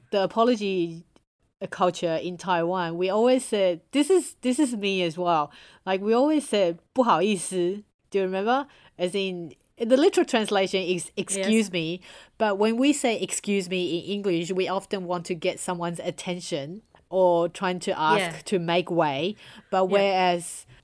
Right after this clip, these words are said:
Speaker 1: "excuse me," "不好意思" in Taiwan is like, "Oh, I'm sorry, I'm troubling you now."
Speaker 2: Yeah, yeah,
Speaker 1: It's
Speaker 2: yeah,
Speaker 1: like
Speaker 2: yeah.
Speaker 1: apologetically signifying,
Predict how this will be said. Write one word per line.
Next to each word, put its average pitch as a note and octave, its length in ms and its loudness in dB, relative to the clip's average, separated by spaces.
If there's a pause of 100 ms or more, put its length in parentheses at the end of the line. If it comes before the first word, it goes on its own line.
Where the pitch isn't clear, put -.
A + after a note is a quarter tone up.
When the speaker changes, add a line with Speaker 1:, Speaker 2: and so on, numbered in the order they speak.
Speaker 1:
"excuse A3+ 520 0
me," F#3 120 0
"不 A#3 160 2
好 G3 180 6
意 G#3+ 160 2
思" F#3+ 200 -4
in F3 180 -2
Taiwan F3 560 2
is E3+ 220 -4
like, D#3 420 -6 (380)
"Oh, G3 140 0
I'm G3+ 160 -2
sorry, G#3 340 4
I'm F#3+ 120 0
troubling F3 480 0
you E3+ 160 2
now." D3+ 340 -6
Speaker 2:
Yeah, A#3 180 4
yeah, G3+ 180 2
Speaker 1:
It's G3 80 4
Speaker 2:
yeah, B3 100 10
Speaker 1:
like A#3 100 4
Speaker 2:
yeah. A#3+ 80 8
Speaker 1:
apologetically A3+ 1300 6 (200)
signifying, F3+ 1080 -2